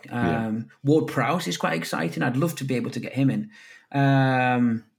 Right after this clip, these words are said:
Speaker 2: but, uh, excitement, X excitement is
Speaker 1: Yeah.
Speaker 2: definitely,
Speaker 1: <laughs>
Speaker 2: um,
Speaker 1: Yeah, I
Speaker 2: definitely
Speaker 1: agree.
Speaker 2: there.
Speaker 1: I, I agree. Yeah, Ward-Prowse is kind of in the, uh, uh, sa-, the same conversation. He's, he's fighting for that same position in their squads as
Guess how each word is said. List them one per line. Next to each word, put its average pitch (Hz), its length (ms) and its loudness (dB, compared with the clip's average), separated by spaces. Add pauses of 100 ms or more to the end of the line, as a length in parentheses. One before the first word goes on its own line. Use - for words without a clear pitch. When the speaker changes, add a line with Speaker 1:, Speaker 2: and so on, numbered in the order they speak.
(160)
Speaker 2:
but, 127 320 -4
uh, 110 520 -2 (100)
excitement, 127 640 0 (100)
X 156 240 0
excitement 123 560 0
is 113 120 -8
Speaker 1:
Yeah. - 40 0
Speaker 2:
definitely, 113 460 -2
Speaker 1:
<laughs> - 500 -8
Speaker 2:
um, 107 80 -8 (260)
Speaker 1:
Yeah, 123 640 2
I 113 80 0
Speaker 2:
definitely 110 460 6
Speaker 1:
agree. 127 100 4
Speaker 2:
there. 120 220 2 (100)
Speaker 1:
I, 95 220 4
I 101 160 0
agree. 95 400 2
Yeah, 98 80 2
Ward-Prowse 131 680 0
is 92 160 -4
kind 101 240 -2
of 90 100 0
in 90 140 0
the, 85 220 -4 (120)
uh, 87 280 -4
uh, 82 140 -2
sa-, 85 340 -2
the 87 120 -6
same 90 280 -4
conversation. 87 720 -2
He's, 90 120 -2
he's - 300 -4
fighting 120 440 -2
for 104 140 -6
that 90 220 -4
same 90 260 -4
position 85 440 -6
in 78 100 -6
their 76 100 -8
squads 78 440 -6
as 73 200 -6